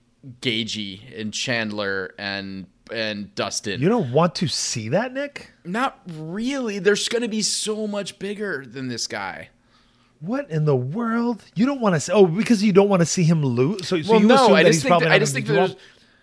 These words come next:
Speaker 1: I just think there's weight classes for a reason, generally speaking. And I understand that Cejudo moving up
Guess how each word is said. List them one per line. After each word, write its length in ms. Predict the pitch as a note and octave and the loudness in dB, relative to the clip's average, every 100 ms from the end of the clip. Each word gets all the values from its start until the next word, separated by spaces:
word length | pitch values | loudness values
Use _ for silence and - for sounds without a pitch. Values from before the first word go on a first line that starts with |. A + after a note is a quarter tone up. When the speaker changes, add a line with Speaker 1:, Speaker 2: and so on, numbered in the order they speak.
| _ _ - | _ _ -14
Speaker 1:
I 80 | - | -6
just 140 | D#3+ F3 | -4 -4
think 140 | E3+ | -4
there's 160 | E3+ C3 | -4 0
weight 200 | D#3+ D#3 | -2 -2
classes 460 | D#3+ D#3 D#3 C#3+ | -2 -2 -2 -8
for 400 | - D3 C3+ - - | -10 -6 -8 -8 -8
a 100 | C3 | -8
reason, 540 | B2 D3 D#3 C3+ A#2+ | -8 -8 -8 -8 -8
generally 560 | A2+ A2+ A2+ C3+ C#3+ D3 | -8 -6 -6 -8 -8 -8
speaking. 520 | - D3 D#3 F3 E3+ - - - | -8 -10 -8 -8 -8 -16 -20 -8
And 120 | D3+ | -4
I 80 | D#3+ | -4
understand 440 | E3+ E3 - C#3+ C#3 | -2 -4 -2 -2 -2
that 80 | A#2+ | -6
Cejudo 440 | B2 B2 C3+ B2+ | -8 -6 -4 -4
moving 360 | B2 A#2+ A2+ A2+ | -4 -6 -8 -6
up 320 | A#2 - _ | -6 -8 _